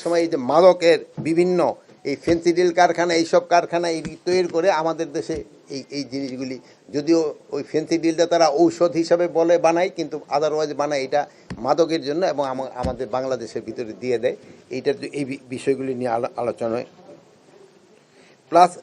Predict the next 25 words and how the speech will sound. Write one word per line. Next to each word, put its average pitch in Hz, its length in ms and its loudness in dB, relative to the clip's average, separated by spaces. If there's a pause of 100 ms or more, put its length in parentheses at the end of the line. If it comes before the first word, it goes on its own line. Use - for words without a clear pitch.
(1120)
সীমান্তে 185 380 2 (120)
একশো - 280 -2 (200)
পঞ্চাশ 196 340 2 (100)
গজের 185 320 0
ভিতরে 165 320 0 (1500)
অনেক 160 220 0
সময় 170 240 2
সে 175 80 -4 (500)
কতগুলি 175 360 -2 (140)
কাজ 180 120 6 (100)
আছে 175 200 0
যেটা 170 200 0 (120)
করার 185 260 8 (100)
নিয়ম 185 220 6 (120)
নেই, 147 100 -2 (440)
ওইগুলি 175 260 2 (120)
অনেক 185 200 0
সময় 180 220 0
তারা 170 140 4 (120)
করতে 151 320 -2
চায়। 80 140 -6 (400)
আর 123 80 0 (140)
কিছু 170 180 -2 (120)
কাজ 196 140 6
আছে 190 240 4